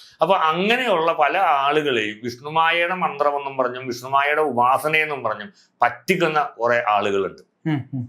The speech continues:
Speaker 2: ഉം.
Speaker 1: അതിന്റെ പേരിൽ കുറെ മഠങ്ങളും ഉണ്ട്. അതുപോലെ തന്നെ അല്ലാത്ത ആളുകൾ, ഗുരുക്കന്മാരുടെ പേരിലുള്ള അഭിനവ ഗുരുക്കന്മാരും ഉണ്ട്. പക്ഷെ വിഷ്ണുമായ ഉപാസന എടുക്കുമ്പോൾ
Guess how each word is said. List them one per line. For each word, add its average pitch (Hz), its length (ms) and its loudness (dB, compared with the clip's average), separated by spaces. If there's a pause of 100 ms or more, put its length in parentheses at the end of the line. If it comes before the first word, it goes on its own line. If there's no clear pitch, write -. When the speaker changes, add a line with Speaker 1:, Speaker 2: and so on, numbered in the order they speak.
(100)
Speaker 2:
ഉം. 120 160 -10 (500)
Speaker 1:
അതിന്റെ 165 260 4
പേരിൽ 180 300 0
കുറെ 180 160 2
മഠങ്ങളും 175 560 2
ഉണ്ട്. 151 380 -6 (520)
അതുപോലെ 196 380 2
തന്നെ 151 160 0
അല്ലാത്ത 151 440 0
ആളുകൾ, 147 480 0
ഗുരുക്കന്മാരുടെ 156 720 0
പേരിലുള്ള 135 440 -2
അഭിനവ 139 380 0
ഗുരുക്കന്മാരും 113 680 0
ഉണ്ട്. 80 120 -18
പക്ഷെ - 400 -8
വിഷ്ണുമായ 180 640 0
ഉപാസന 165 600 0
എടുക്കുമ്പോൾ 139 800 -2